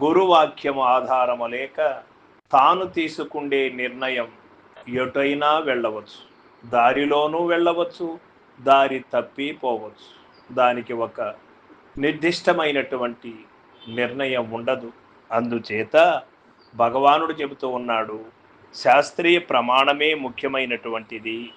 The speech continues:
అని. దీన్ని మనం గ్రహించి మనమందరము కూడా శాస్త్రానుసారం,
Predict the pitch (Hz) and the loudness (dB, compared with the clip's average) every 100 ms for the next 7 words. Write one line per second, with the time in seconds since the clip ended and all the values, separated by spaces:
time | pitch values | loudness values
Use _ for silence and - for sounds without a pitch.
0 | - - 120 120 107 107 _ _ _ _ | -20 -8 -6 -4 -4 -8 _ _ _ _
1 | _ _ _ 135 139 139 127 123 117 123 | _ _ _ -2 0 0 -4 -4 -4 -2
2 | 127 113 113 _ _ 120 123 123 139 143 | 0 -2 -10 _ _ -10 -4 -4 -4 -12
3 | - 185 175 - _ - _ 123 127 120 | -8 -6 -6 -10 _ -20 _ -4 -2 -2
4 | 113 110 120 131 143 165 170 101 - _ | -4 -2 -2 -2 -4 -4 -4 -4 -6 _
5 | _ - - - 131 147 - _ 160 147 | _ -10 -8 0 2 2 0 _ 0 2
6 | 151 147 147 127 120 | 2 0 0 0 0